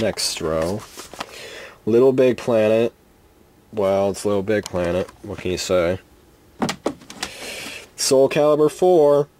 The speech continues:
It's all about Darth Vader, Yoda, and the Apprentice. God of War Collection comes with one and two. And many people believe that two was the last big game on the P S two. And speaking of the P S two,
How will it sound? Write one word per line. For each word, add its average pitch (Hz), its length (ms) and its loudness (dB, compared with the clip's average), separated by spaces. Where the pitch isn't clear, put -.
It's - 140 -6
all 127 160 4
about 131 240 4
Darth 131 280 4
Vader, 127 340 4
Yoda, 127 420 4
and 131 80 -2
the 131 80 2
Apprentice. 107 880 -2
God 113 240 4
of 113 120 0
War 131 200 4
Collection 113 560 0
comes 117 300 0
with 110 180 0
one 110 240 2
and 117 140 2
two. 101 400 0
And 120 340 4
many 131 260 4
people 123 280 0
believe 120 260 2
that 110 160 0
two 127 280 2
was 113 180 2
the 113 80 0
last 113 340 0
big 113 200 2
game 110 240 2
on 104 80 -2
the 101 80 -2
P 110 200 0
S 104 240 -2
two. 110 320 2
And 117 160 -4
speaking 156 440 2
of 135 80 2
the 123 80 0
P 135 220 0
S 117 240 0
two, 107 500 2